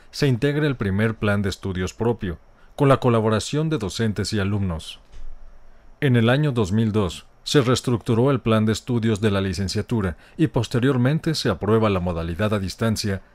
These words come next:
de la especialidad en problemas de farmacodependencia. Actualmente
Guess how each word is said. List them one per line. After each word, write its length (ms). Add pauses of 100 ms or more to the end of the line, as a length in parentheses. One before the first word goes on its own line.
(140)
de 180
la 140
especialidad 720
en 120
problemas 560
de 100
farmacodependencia. 1160 (800)
Actualmente 800